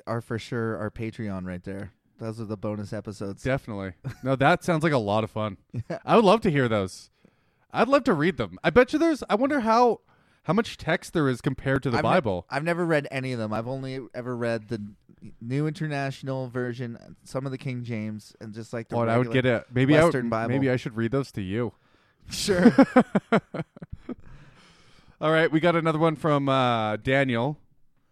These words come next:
Speaker 2: He, he messaged us last time. He had the one about, uh,
Speaker 1: What to do if you, your grandparents are telling your three-year-old about the Bible.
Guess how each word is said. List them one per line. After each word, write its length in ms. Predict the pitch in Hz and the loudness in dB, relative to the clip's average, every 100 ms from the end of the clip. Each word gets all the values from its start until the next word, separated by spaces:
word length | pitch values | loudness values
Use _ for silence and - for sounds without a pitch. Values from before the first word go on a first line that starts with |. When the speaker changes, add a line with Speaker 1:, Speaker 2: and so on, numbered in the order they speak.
| _ _ _ - | _ _ _ -8
Speaker 2:
He, 280 | 196 277 - | 0 0 0
he 160 | 220 269 | -2 2
messaged 280 | 262 220 185 | 2 0 -4
us 120 | 160 | -2
last 220 | 131 131 | -2 -2
time. 280 | 113 92 82 _ _ _ _ _ _ _ _ _ _ _ _ | -4 -8 -10 _ _ _ _ _ _ _ _ _ _ _ _
He 120 | 165 | -2
had 100 | 180 | 2
the 60 | 180 | 2
one 200 | 165 165 | 2 2
about, 380 | 147 147 139 135 | 2 4 4 2
uh, 440 | 127 110 104 95 95 104 - _ | 0 0 -4 -6 -10 -20 -20 _
Speaker 1:
What 180 | 131 127 | -10 -10
to 100 | 127 | -8
do 220 | 127 127 | -2 -2
if 160 | 127 123 | -2 -8
you, 100 | 110 _ _ - | -14 _ _ -12
your 260 | 117 110 - - | -8 -8 -10 -14
grandparents 640 | 117 113 117 123 117 - | -10 -10 -8 -6 -8 -8
are 240 | 110 101 98 - - _ _ _ - | -8 -6 -10 -18 -20 _ _ _ -12
telling 280 | 117 113 | -10 -8
your 80 | 110 | -8
three-year-old 540 | 98 - 110 110 110 110 | -12 -10 -8 -6 -6 -6
about 180 | 107 101 | -8 -8
the 60 | |
Bible. 340 | 104 107 113 | -8 -8 -10